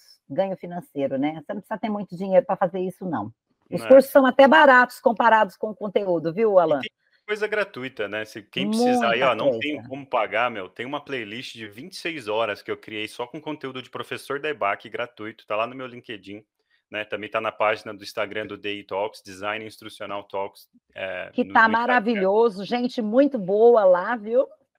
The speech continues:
Speaker 2: É, e, e tem coisa de graça, tem muita coisa boa, e o que eu falo sempre, vou repetir em todo o Day Talk que a gente fizer,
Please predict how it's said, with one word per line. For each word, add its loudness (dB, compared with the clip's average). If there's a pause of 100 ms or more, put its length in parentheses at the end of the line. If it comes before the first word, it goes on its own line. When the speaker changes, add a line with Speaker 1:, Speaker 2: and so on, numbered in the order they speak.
Speaker 2:
É, 0
e, -10
e -16
tem -8
coisa -6
de -16
graça, -4
tem -14
muita -14
coisa -8
boa, -6
e -14
o -14
que -4
eu -2
falo -4
sempre, -12
vou -6
repetir -14
em -10
todo -6
o -14
Day -8
Talk -6
que -12
a -6
gente -18
fizer, -6